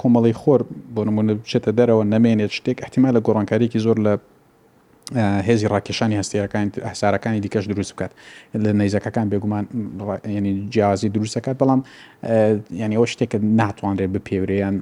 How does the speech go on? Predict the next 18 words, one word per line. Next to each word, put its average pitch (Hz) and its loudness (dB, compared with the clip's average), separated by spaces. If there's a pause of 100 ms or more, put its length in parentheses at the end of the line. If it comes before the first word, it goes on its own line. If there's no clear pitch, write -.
(140)
هەندێک 107 0
لە 101 0
زانەکان 101 -2
لەن 107 -2
احتیمال 104 -4
لە 98 -4
گۆڕانکاریەکەش 98 -4
ئەوەنە 104 -2
نەبێ 95 -2
کە، 101 -4
ئە، - -10 (800)
گۆڕانکاریەکی 98 -2
زۆر 95 -2
دروست 92 -6
بکات، 113 0
چونکە 131 -4 (360)
بۆشایەکی 117 0
زۆر 90 -2